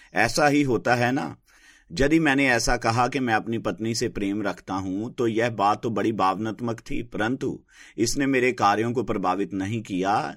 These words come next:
तो यह प्रेम नहीं है, क्योंकि सच्चा प्रेम हमेशा कार्य में परिवर्तित होता है। तो मैं उसे प्रोत्साहित करूंगा, मैं हमेशा उसे मधुरता से बात करूंगा। मैं इसलिए काम करता हूं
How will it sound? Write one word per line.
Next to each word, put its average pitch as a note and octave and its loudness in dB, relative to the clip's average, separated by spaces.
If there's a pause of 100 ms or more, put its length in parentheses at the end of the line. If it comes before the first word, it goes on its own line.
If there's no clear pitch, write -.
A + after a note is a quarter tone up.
(160)
तो A2 0
यह A2 2
प्रेम A2 -2
नहीं A#2+ -2
है, G2+ -8
क्योंकि G#2 -2
सच्चा A2+ -4
प्रेम A2 -4
हमेशा G#2 -4
कार्य G#2+ 2
में B2 -2
परिवर्तित F#2+ -4
होता D2 -8
है। - -14 (500)
तो B2 2
मैं B2 2
उसे A#2+ 0
प्रोत्साहित G#2+ 0
करूंगा, G2+ -2
मैं A#2+ -2
हमेशा A2 -2
उसे A2 -2
मधुरता G#2+ -2
से A2 -4
बात F2 0
करूंगा। F#2+ -2
मैं G#2+ -4
इसलिए A#2+ -2
काम F#2+ 0
करता G2 -4
हूं F2 -6